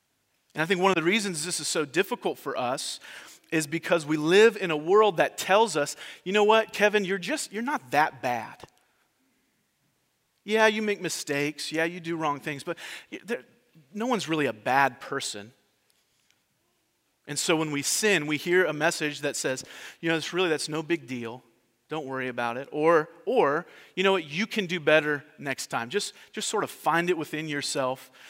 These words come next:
to pull yourselves up by the bootstraps and work harder, and, and you'll get it next time. Or, "You know what, it wasn't,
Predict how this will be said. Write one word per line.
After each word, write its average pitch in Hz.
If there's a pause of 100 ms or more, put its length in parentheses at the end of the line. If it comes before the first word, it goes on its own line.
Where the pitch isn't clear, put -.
(100)
to 131
pull 175
yourselves 165
up 151
by 139
the 131
bootstraps - (600)
and 127
work 151
harder, 127
and, 127
and 135
you'll 151
get 156
it 143
next 135
time. 104
Or, 202
"You 190
know 202
what, 208
it 196
wasn't, 170